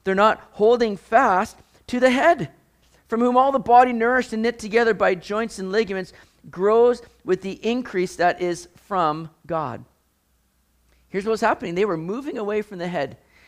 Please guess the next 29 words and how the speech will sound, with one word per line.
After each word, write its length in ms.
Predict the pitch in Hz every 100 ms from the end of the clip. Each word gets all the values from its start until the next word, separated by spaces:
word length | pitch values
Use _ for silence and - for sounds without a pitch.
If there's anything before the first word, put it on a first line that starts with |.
| _
You 120 | 190
know, 120 | 226
when 80 | 226
the 100 | 185
body 640 | 135 180 220 269 330 330 - _ _ _ _ _ _ _ _ _ _ _
separates 520 | - 254 254 247 233
itself 380 | 202 247 254 -
from 100 | 240
the 120 | 226
head, 320 | 226 269 294 -
<laughs> 100 | -
it's 480 | - - _ _ -
not 180 | 302 262
gonna 140 | 302
be 80 | 320
a 40 |
good 220 | 294 311
thing. 300 | 330 339 185 - _ _ _ _ _ _ _ _ _ _
The 60 | 127
body 320 | 190 233 285
without 220 | 277 285
the 120 | 285
head 180 | 254 240
is 120 | 269
dead. 300 | - 302 320
We've 140 | 220 220
talked 280 | 277 294 269
about 220 | 277 277
that. 380 | 233 139 -